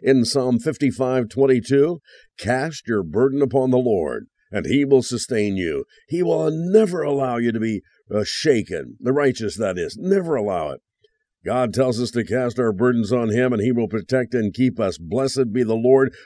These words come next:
who daily, every day bears our burdens.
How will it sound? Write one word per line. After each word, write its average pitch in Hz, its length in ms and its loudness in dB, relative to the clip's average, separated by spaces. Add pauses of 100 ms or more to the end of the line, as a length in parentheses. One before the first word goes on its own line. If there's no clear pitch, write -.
(100)
who 147 200 6
daily, 104 960 0 (420)
every 180 420 -2
day 123 360 0
bears 98 320 0
our 101 160 -2
burdens. 90 420 -2